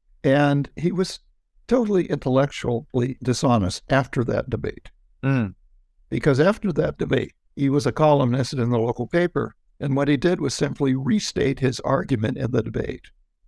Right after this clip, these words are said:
Speaker 1: without acknowledging that I had rebutted many of those points.
Speaker 2: Right.
Speaker 1: And that was a major break for me with Doug Wilson. I essentially told him, "I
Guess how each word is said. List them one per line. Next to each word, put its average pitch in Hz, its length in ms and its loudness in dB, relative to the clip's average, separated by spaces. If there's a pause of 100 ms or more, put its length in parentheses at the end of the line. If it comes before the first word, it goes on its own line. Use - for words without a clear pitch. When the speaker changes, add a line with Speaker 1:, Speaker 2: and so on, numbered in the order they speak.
Speaker 1:
without 147 540 0
acknowledging 127 880 -2 (540)
that 143 200 0
I 175 200 2
had 147 220 0
rebutted 147 580 2 (800)
many 151 340 0
of 127 140 0
those 127 240 -2
points. - 460 -4 (280)
Speaker 2:
Right. 120 500 2 (920)
Speaker 1:
And 139 220 2
that 202 240 2
was 165 380 0
a 139 160 0
major 160 500 -2
break 165 640 -2 (460)
for 156 180 0
me 131 480 -2
with 131 180 -2
Doug 147 240 0
Wilson. - 360 -4 (400)
I 117 100 0
essentially 139 460 0
told 110 280 0
him, 147 140 0
"I 123 180 0